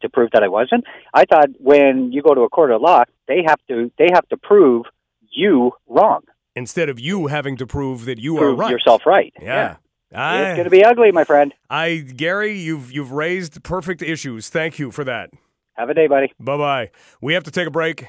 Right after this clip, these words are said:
Speaker 2: and we'll come back, and we'll let you know what else is coming up in hour two of the show, but we will continue this conversation as well. So if you're on hold,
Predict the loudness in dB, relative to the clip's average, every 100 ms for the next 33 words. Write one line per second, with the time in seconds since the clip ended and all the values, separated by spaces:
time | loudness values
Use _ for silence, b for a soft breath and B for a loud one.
0 | -18 -10 -8 -8 -8 -8 -6 -8 -10 -10
1 | -10 -8 -8 -8 -10 -10 -8 -8 -6 -6
2 | -8 -10 -10 -8 -6 -8 -10 -8 -8 -8
3 | -10 -12 -12 -10 -8 -8 -8 -8 -6 -8
4 | -8 -10 -8 -8 -8 -8 -8 -8 -8 -10
5 | -10 -12 -10 -10 -10 -14 -12 -10 -8 -8
6 | -8